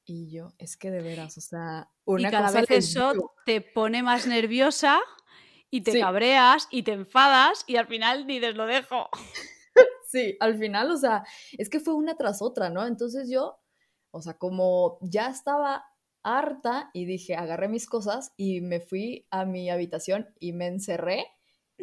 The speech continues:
Speaker 1: y dije:
Speaker 2: <laughs>
Speaker 1: "Pues aquí lo voy a grabar", y ya, o sea,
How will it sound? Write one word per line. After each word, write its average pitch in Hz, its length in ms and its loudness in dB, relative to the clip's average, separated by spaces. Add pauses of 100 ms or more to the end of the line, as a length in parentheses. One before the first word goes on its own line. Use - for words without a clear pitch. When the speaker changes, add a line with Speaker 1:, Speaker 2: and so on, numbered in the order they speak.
Speaker 1:
y 202 140 2
dije: 202 380 -2
Speaker 2:
<laughs> - 40 -20
Speaker 1:
"Pues 240 180 -2
aquí 240 220 -2
lo 233 120 0
voy 196 120 4
a 196 80 6
grabar", 180 500 -2 (120)
y 214 180 -4
ya, 190 320 -4
o 196 80 -4
sea, 180 380 -2